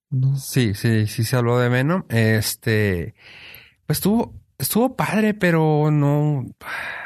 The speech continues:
Speaker 2: no sé cómo, o sea, realmente yo no sé cómo logró tan buena taquilla, tanto que creo que ya aseguraron hasta dos películas más.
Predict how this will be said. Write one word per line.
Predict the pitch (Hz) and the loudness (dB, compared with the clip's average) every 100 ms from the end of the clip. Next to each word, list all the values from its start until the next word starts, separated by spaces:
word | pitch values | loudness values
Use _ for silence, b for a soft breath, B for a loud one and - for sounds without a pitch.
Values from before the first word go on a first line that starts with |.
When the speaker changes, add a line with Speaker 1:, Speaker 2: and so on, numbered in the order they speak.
| B | B
Speaker 2:
no | 156 165 | 0 2
sé | - | 2
cómo, | - 190 185 160 | -2 2 4 4
o | |
sea, | 156 | 2
realmente | 143 160 160 190 196 180 | 0 2 2 2 2 0
yo | 190 | 0
no | 185 | 0
sé | 185 175 | 0 -4
cómo | 175 175 | -2 0
logró | 175 147 135 | 2 2 0
tan | 127 151 156 151 | 0 0 0 2
buena | 151 160 | 2 0
taquilla, | 135 - 123 139 - B B B B - | -2 -4 -4 -4 -8 B B B B -4
tanto | 127 131 143 | -2 0 -2
que | 135 120 107 | 0 2 0
creo | 110 107 | -2 -2
que | 123 117 101 | -2 0 0
ya | 92 | -2
aseguraron | 110 120 117 92 123 | -2 -2 0 0 0
hasta | 120 - | 0 -2
dos | 87 - | -4 -4
películas | 113 123 123 110 | -6 -4 -2 0
más. | 92 69 62 - - | -2 -6 -10 -16 -20